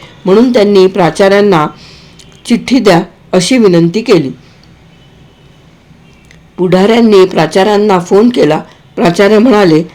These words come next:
"त्याला माझ्याकडे पाठवा, जागा रिकामी होताच मी त्याला घेतो." कॉलेजात नाव नसूनही अभिजित रोज कॉलेजात जात राहिला,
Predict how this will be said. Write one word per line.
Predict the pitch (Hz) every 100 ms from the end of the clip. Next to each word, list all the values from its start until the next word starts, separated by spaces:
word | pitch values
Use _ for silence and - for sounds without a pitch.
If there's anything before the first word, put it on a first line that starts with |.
| - - -
"त्याला | 190 190 185
माझ्याकडे | 175 165 170 214 220 226
पाठवा, | 226 175 165 147 185 - - _ 196
जागा | 180 196 214
रिकामी | 196 190 196 214
होताच | 226 196 233 226
मी | 202
त्याला | 185 175 175
घेतो." | 196 208 147 - - - - - _ _ _ _ _ _ _ _ - - - - - - - -
कॉलेजात | 196 196 233 262 247
नाव | 240 208 202
नसूनही | 190 175 233 226 202 202 - - _ _ -
अभिजित | 175 175 196 247 247
रोज | 185 202 240
कॉलेजात | - 214 196 202 202
जात | 170 196 175
राहिला, | 202 190 208